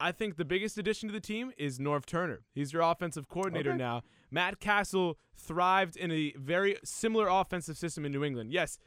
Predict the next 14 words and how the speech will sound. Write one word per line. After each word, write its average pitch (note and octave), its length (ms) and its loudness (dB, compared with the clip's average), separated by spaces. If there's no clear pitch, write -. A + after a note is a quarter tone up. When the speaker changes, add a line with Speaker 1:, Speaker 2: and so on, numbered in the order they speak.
Speaker 1:
completely F3+ 640 0
Speaker 2:
Stinks. B2 180 -10
Speaker 1:
different D#3+ 360 2
Speaker 2:
<laughs> - 80 -8
Speaker 1:
team, C3+ 220 -2
but C#3 200 2
think G#3+ 120 0
about A#3+ 200 0
the G#3 80 4
weapons E3+ 420 0
you B2+ 80 -2
have. G#2+ 300 -6
Greg C#3+ 240 2
Jennings, D#3+ 460 -2